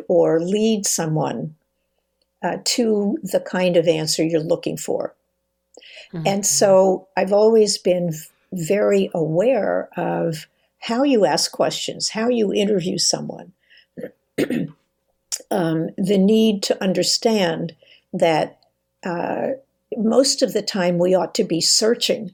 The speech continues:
Speaker 1: for information rather than assuming we have the answer. Uh, that's, y-, y-, you know, as a trial lawyer, you don't put a witness on the stand. They tell you,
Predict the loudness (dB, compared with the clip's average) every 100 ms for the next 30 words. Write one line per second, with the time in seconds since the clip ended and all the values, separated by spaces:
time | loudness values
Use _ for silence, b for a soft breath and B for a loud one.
0 | _ -4 0 0 -2 -4 -2 -2 -2 -4
1 | -4 -8 B B B B 0 2 2 0
2 | 0 0 -2 0 0 2 2 0 -2 -4
3 | -2 -2 -4 -4 -4 -6 -6 -4 -4 -6
4 | -12 b b b b -8 -4 -2 -2 -2
5 | 0 -2 -4 _ -8 -4 -2 0 0 0
6 | -2 -2 0 2 2 4 2 2 2 0
7 | 0 0 -2 -2 -2 -2 -4 -4 -4 -2
8 | -2 -2 -2 -4 -4 -2 -2 0 0 2
9 | 0 -2